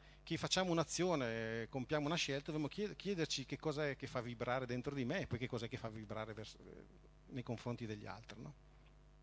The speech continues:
E poi l'altro tema in-, molto interessante, l'altra parola dal greco è prosopa, che è la maschera. Era la maschera che l'attore, durante, eh, gli spettacoli greci,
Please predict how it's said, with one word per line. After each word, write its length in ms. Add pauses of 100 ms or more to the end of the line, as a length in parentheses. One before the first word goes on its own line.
(540)
E 120
poi 280 (420)
l'altro 340
tema 180
in-, 140
molto 180
interessante, 760 (260)
l'altra 240
parola 340
dal 140
greco 420
è 80
prosopa, 580 (1300)
che 180
è 40
la 100
maschera. 600 (340)
Era 140
la 80
maschera 420
che 280
l'attore, 640
durante, 800
eh, 40
gli 120
spettacoli 520
greci, 640